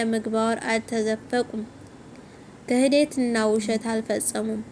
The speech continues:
ሙዚቃ አላዳመጡም። ቁማር አልተጫወቱም። ዝሙት ላይ አልወደቁም። እርቃናቸውን አልታዩም። አረፋን በመተው መዝሊ-፣ ሙዝዲፍ-፣ ሙዝደሊፋ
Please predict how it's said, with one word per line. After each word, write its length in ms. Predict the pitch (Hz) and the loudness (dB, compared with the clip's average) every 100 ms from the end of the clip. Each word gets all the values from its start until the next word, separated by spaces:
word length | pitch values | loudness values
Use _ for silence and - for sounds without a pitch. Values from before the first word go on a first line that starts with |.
| - - - - | -18 -20 -8 0
ሙዚቃ 340 | 277 294 294 311 311 | 2 2 2 4 4
አላዳመጡም። 840 | 254 262 254 254 240 226 208 208 220 - | 4 2 2 2 2 0 -2 -4 -6 -6
ቁማር 360 | - 233 262 277 | -2 0 2 2
አልተጫወቱም። 840 | 254 240 262 269 269 262 233 214 208 - 220 | 0 0 0 0 2 2 2 -2 -8 -6 -2
ዝሙት 420 | 226 247 269 262 | 0 0 0 2
ላይ 220 | 262 262 247 | 2 2 0
አልወደቁም። 680 | 247 254 262 262 254 220 208 | 0 0 0 0 0 -4 -6
እርቃናቸውን 920 | 254 233 247 240 247 233 - 240 240 254 - - - - | -8 -4 -2 -2 -4 -6 -4 -2 -2 -4 -6 -16 -18 -2
አልታዩም። 580 | 247 247 269 269 233 214 214 - | 0 2 4 4 2 -2 -4 -2
አረፋን 520 | 247 269 262 294 277 233 214 - | 0 0 0 0 0 -2 -6 -2
በመተው 540 | 240 233 233 226 254 240 302 | 0 0 -2 0 2 2 0
መዝሊ-፣ 520 | 233 254 262 240 240 233 - - - - - - | -2 -2 -2 -2 0 -2 -6 -20 -20 -20 -16 -4
ሙዝዲፍ-፣ 680 | 233 247 262 262 226 254 233 233 - 302 | 0 2 2 2 0 0 0 -4 -6 -2
ሙዝደሊፋ 680 | 247 262 240 247 240 240 | 0 0 2 2 2 0